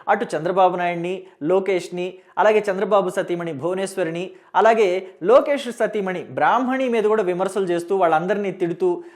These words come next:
ఆ, అటువైపు చూస్తే బాలకృష్ణని కూడా ఎక్కడా వదిలిపెట్టకుండా తిట్టిపోస్తూ వార్తల్లో నిలిచేవాళ్ళు. ఇటు జనసేన పార్టీలో చూస్తే పవన్ కళ్యాణ్ని, అలాగే జనసేన పార్టీ నేతలు ఎవరైనా నోరెత్తి మాట్లాడినా జగన్మే-, జగన్మోహన్ రెడ్డి మీద విమర్శలు చేసినా వాళ్ళ మీద కూడా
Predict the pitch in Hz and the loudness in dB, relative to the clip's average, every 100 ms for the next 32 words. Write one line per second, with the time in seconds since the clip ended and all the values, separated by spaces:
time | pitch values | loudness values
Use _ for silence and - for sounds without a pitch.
0 | - 180 202 - 220 277 277 277 - 240 | -2 2 2 2 4 4 4 -2 -6 -2
1 | 240 190 208 - - 170 254 277 269 - | 2 2 0 -4 2 6 6 6 -4 -4
2 | 247 240 220 220 185 233 233 180 175 214 | -2 2 4 2 2 4 4 4 2 2
3 | 202 175 170 165 170 165 - - 233 220 | 0 -2 -6 2 2 2 -6 -6 -6 -2
4 | 262 226 202 277 330 190 190 - 202 170 | 2 2 2 -4 2 6 6 4 0 0
5 | 165 165 151 139 139 - - 262 277 294 | -2 -2 0 0 -4 -10 -10 -6 -2 -2
6 | 190 226 311 320 269 262 247 233 208 214 | 4 2 4 2 4 2 2 0 0 -2
7 | 226 185 175 226 240 226 208 196 202 202 | 0 2 0 0 0 2 0 0 -4 -6
8 | - - 233 247 220 202 226 233 240 226 | -12 -2 0 4 2 2 0 0 -2 0
9 | 214 214 202 196 202 190 190 190 190 147 | 0 0 -2 0 2 2 2 0 -2 -4
10 | - 151 196 202 208 185 180 185 175 190 | -8 -2 2 2 0 0 2 0 0 0
11 | 160 160 185 190 185 175 160 196 220 214 | 0 -2 -2 -6 -8 -4 0 0 0 -2
12 | 202 190 170 175 175 185 151 147 165 196 | -2 -4 -2 -2 0 2 2 2 -2 -2
13 | 190 180 170 165 214 220 190 202 202 196 | -2 -2 -2 -4 -6 0 4 4 2 0
14 | 175 190 311 | 0 2 0